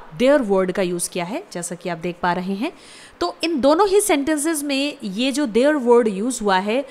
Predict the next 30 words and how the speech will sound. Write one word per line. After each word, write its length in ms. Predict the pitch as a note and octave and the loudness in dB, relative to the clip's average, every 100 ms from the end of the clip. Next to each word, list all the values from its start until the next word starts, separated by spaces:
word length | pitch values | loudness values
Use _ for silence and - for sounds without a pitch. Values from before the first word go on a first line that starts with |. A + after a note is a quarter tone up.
| - - - | -14 -16 -2
वो 260 | A3 A3+ C#4+ | 4 4 4
यूज़ 360 | F#3 G3+ F3+ | 0 -2 0
हुआ 160 | F3 F3+ | 0 0
है 300 | F#3+ D4 D#4 | 2 0 0
as 260 | F#3+ F3+ | -4 -2
an 100 | G#3+ D4 - | -2 -2 -2
interjection। 640 | A#3 A3 F#3 F3 - F3+ E3 - - - | 0 0 -2 -4 -6 -10 -12 -20 -20 0
अब 200 | D#4 - - | 2 2 -6
यहाँ 380 | A3+ A#3 D4+ G4+ | 0 2 2 4
पर 220 | D4 D4+ E4 F#3+ F3 | 6 4 2 -4 4
their 320 | D4 E4 B3 | 4 4 4
word 220 | A#3+ A3+ | 2 2
का 140 | A3+ | -2
यूज़ 420 | G#3 F#3 G3 A3+ - | -2 -2 -4 -4 -6
हमने 320 | G#3 F#3+ F#3 - F#3+ | -6 -4 -6 -6 -4
as 140 | G3 | -4
an 140 | A3 C#4 - | -2 -4 -2
interjection 680 | C#4+ D4+ F4+ A#3+ G#3+ - G#3+ - | -2 0 -2 -2 -2 -4 -6 -2
किया 200 | C4 B3 | 0 0
है, 260 | G#3+ G#3 - | 0 -6 -6
इसे 200 | C4+ F4+ | -4 -4
हमने 240 | D#4+ D#4+ | -2 -4
कैसे 420 | E4 D#4+ D4 F4 E4 | -4 -2 0 -2 -2
आइडेंटिफाई 540 | G3+ F#3+ G3 F3+ - E3+ | -2 -2 -2 -4 -6 -8
किया, 260 | - F3 D#3+ | -8 -12 -10
आइए 220 | F#3+ F#3+ E4 | -8 -6 -6
इसे 180 | B3+ F#3+ | -6 -8
जान 200 | F3 F3+ | -6 -6
लेते 260 | F3+ F3+ F#3+ | -4 -4 -4
हैं। 160 | B3 | -6